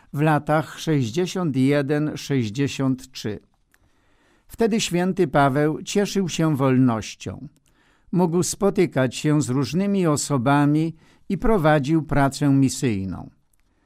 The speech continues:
Natomiast więzienie, o którym pisze autor w drugim liście do Tymoteusza,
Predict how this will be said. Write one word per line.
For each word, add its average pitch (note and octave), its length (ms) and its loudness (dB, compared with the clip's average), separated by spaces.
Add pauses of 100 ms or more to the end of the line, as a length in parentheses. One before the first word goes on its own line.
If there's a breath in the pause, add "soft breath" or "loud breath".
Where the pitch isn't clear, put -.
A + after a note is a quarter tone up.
(360)
Natomiast D3 540 2
więzienie, D3 800 2
o C3 80 2
którym C#3 360 0
pisze E3+ 400 -2
autor D#3 580 0
w G2+ 60 -8
drugim D#3+ 440 0
liście E3+ 420 0
do C#3 140 0
Tymoteusza, C3 920 0